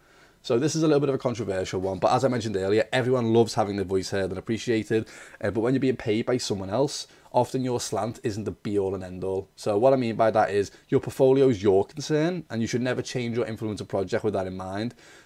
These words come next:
Uh, always obviously be open to suggestions and tell them suggestions. "I think we should do it this way. In my experience, I've done it this way before."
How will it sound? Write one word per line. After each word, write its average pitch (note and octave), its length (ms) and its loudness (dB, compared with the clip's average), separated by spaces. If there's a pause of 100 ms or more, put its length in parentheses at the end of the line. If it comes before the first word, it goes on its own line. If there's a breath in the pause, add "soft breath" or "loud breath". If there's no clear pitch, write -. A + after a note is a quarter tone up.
(120 loud breath)
Uh, G2+ 320 -4
always D#3+ 460 6
obviously B2 340 2
be A#2 140 2
open A2+ 280 4
to G#2+ 100 -10
suggestions C#3+ 600 -2
and A#2 120 -4
tell A2+ 160 2
them G2+ 80 -2
suggestions. C3 500 2
"I G#2 80 2
think G#2 160 -4
we G2+ 80 -8
should F#2+ 140 -4
do F#2+ 80 -2
it G2 100 -4
this C3 240 0
way. B2+ 160 2
In A2 120 0
my G#2 120 -4
experience, G2 460 -4
I've F#2 100 -4
done F#2 120 -8
it F2 100 -8
this F#2+ 180 -6
way F2+ 60 -4
before." G#2+ 480 2